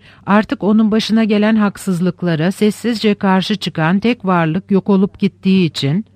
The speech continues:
bunu düşünmek ne kadar günah da olsa, evet, yok olup gittiği için onu dinlemeyeceklerdi. Kelimeleri bulmakta zorluk çektiği zaman içlerinden istihza ile gülümseyeceklerdi.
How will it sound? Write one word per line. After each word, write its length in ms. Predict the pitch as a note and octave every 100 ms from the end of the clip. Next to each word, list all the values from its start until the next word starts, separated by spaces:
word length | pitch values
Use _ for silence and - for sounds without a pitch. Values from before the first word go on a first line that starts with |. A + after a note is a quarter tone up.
| _ _ - - -
bunu 220 | G3 G#3
düşünmek 540 | F#3+ - G#3 G3+ G3 G3
ne 120 | A3
kadar 340 | A3+ E3 D#3
günah 440 | D#3+ F3 G3 F3+ -
da 80 |
olsa, 480 | C#3 C#3 C3+ - G3+
evet, 360 | F#3 G3+ D#3 F#3+
yok 220 | G3+ G3
olup 280 | F3 D#3 -
gittiği 480 | E3 - F3 F#3+ C#3+
için 380 | - C#3 F#3+ - _ _ - -
onu 300 | F#3 A#3 A3+
dinlemeyeceklerdi. 1160 | A3 A3 G3 E3 D3 C#3 - C#3+ C#3 C3+ C#3+ - _ _ _ _ _ _ _ - - -
Kelimeleri 600 | G#3 A3 A3+ A#3 B3+ B3
bulmakta 520 | G#3+ G#3 G#3 - B3
zorluk 460 | G#3+ G#3+ A3+ -
çektiği 440 | - G3 - A3 A3
zaman 440 | F3 D3+ D3+ A3
içlerinden 800 | G3+ - G3+ G3+ F#3+ F#3+ G#3 A#3+
istihza 600 | G3 - G#3+ F3+ G#3 G#3+
ile 200 | F3 F3+
gülümseyeceklerdi. 1200 | G3+ G3 G3 - F3+ F#3+ F3 F#3+ F3 D#3 C3 C3+